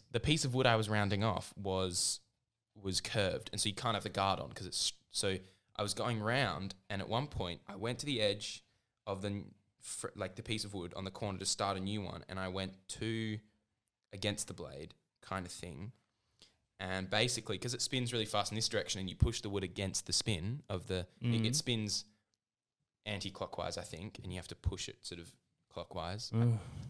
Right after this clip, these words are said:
Speaker 1: type thing. Anyway, the, the blade, because I hit it at the wrong angle, shot the wood forward, and I was, you know, gripping the wood, and it shot my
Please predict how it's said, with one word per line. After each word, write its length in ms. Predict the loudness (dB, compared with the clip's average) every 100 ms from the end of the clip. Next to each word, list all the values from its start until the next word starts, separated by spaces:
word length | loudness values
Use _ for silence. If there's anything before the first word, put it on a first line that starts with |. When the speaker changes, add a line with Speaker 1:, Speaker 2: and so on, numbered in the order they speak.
| -8
Speaker 1:
type 220 | -4 -4 -4 -6
thing. 260 | -4 -4 -8 -20 -20 -6
Anyway, 460 | 4 6 6 6 2 -4 -18 -14
the, 360 | 0 4 4 2 -4
the 100 | -4
blade, 480 | 2 4 4 2 -6 -12
because 220 | -8 -2
I 80 | -2
hit 200 | 0 0
it 40 |
at 80 | 0
the 80 | 0
wrong 180 | 2 2
angle, 320 | 2 2 -2
shot 500 | 0 2 6 6 6
the 60 | -2
wood 220 | 0 -2
forward, 300 | 4 6 6
and 60 | 6
I 60 |
was, 160 | 2 0
you 60 | 0
know, 120 | 0
gripping 440 | 0 0 0 0 0
the 80 |
wood, 340 | -2 0 0 -2
and 100 | -6
it 80 | -4
shot 260 | -2 -2
my 80 | -4